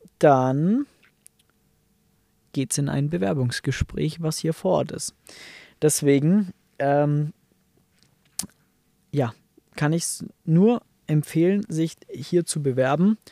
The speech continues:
Ähm, wir würden uns sehr, sehr freuen, äh, hier durch den Podcast vielleicht sogar jemand zu finden. Das wäre wirklich der Wahnsinn.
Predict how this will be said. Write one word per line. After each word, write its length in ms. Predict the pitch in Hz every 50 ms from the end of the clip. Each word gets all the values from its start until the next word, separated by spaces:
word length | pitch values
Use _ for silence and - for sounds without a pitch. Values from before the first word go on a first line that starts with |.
| - - - - - - _ _ _ _
Ähm, 260 | - 147 147 147 147
wir 160 | 156 170 175
würden 180 | 165 170 170 170
uns 180 | 160 156 143 -
sehr, 160 | 160 151 147
sehr 160 | 151 151 139
freuen, 640 | - - - 143 127 127 135 156 180 190 196 202 - -
äh, 180 | - 147 147 143
hier 300 | 147 143 147 147 151 151
durch 200 | 147 151 - -
den 160 | - 135 127
Podcast 460 | - - 214 - - - 196 165 -
vielleicht 240 | - 127 123 127 -
sogar 200 | - 127 127 127
jemand 300 | 127 131 131 127 127 127
zu 140 | - - 127
finden. 380 | - - - 151 165 160 160 139
Das 180 | 131 - -
wäre 220 | 131 127 123 127 131
wirklich 320 | 147 143 - 139 135 -
der 160 | - 123 120
Wahnsinn. 520 | 120 123 135 151 160 151 160 175 190 196